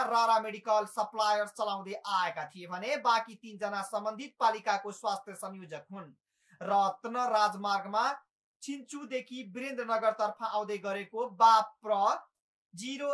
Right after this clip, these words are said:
एक जिरो दुई छ च नौ दुई एक तिन नम्बरको उक्त जीप आइतबार बिहान साढे दुई बजे झुप्रा खोला नजिक दुर्घटनामा परेको थियो। प्रहरीका अनुसार गाडी सडकदेखि करिब बिस मिटर तल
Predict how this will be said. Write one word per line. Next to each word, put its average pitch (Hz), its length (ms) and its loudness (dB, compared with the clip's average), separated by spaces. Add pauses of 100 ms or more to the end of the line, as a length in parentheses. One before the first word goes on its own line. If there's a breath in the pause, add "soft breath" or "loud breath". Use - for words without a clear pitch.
(160)
एक 269 280 -2 (140)
जिरो 254 460 0
दुई 214 520 -14
छ - 120 -14 (460)
च 254 380 0 (480)
नौ 254 380 2 (140)
दुई 254 200 -10 (180)
एक 214 340 -6
तिन 208 160 -10
नम्बरको 202 580 -2 (160)
उक्त 247 180 -16
जीप 220 320 -14 (100)
आइतबार 202 500 2
बिहान 202 340 -8
साढे 202 340 -4
दुई 185 260 -12
बजे 196 280 0 (400 soft breath)
झुप्रा 254 340 2
खोला 220 280 0
नजिक 202 440 -10
दुर्घटनामा 202 600 -2 (100)
परेको 156 400 -4
थियो। 208 220 -4 (460)
प्रहरीका 233 380 0
अनुसार 220 380 4
गाडी 208 240 4
सडकदेखि 208 480 -6
करिब 208 400 -4
बिस 277 320 -8
मिटर 254 400 0 (480)
तल 214 240 8